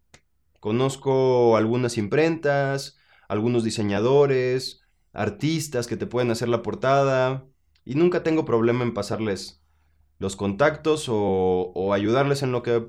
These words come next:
en lo, en lo que pueda. Uno de mis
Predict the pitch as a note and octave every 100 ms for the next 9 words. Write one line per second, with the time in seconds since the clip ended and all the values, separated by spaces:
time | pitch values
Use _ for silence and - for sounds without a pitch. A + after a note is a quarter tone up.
0 | - A2 A2+ A2+ A#2 A2 A#2 E3 - -
1 | _ _ _ _ _ _ _ _ - -
2 | _ _ _ _ _ _ _ _ - -
3 | - C3 C#3+ B2+ A#2 A2+ A2+ G#2+ -